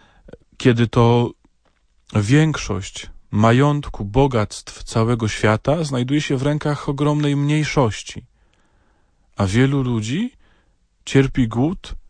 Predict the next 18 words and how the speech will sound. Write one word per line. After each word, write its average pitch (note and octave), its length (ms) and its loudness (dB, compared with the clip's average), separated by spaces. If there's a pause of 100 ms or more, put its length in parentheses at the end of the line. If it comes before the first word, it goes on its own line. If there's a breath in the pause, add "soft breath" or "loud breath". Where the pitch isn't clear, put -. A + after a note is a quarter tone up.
(640)
przymiera B2 540 2
głodem B2+ 440 -4
bardzo B2 300 -4
często C3 420 -2
i C3 80 2
nie B2+ 100 2
mówimy C#3+ 380 0
tylko A#2 320 -2
o G2+ 60 -2
kontynencie A2 640 -2
afrykańskim A2 840 -2 (600 loud breath)
czy A#2 240 4
Ameryki G#2+ 500 0
Południowej, G#2 800 0
ale A#2+ 340 0
również A#2+ 300 -2
dotyczy A2+ 420 -2
to A#2 220 2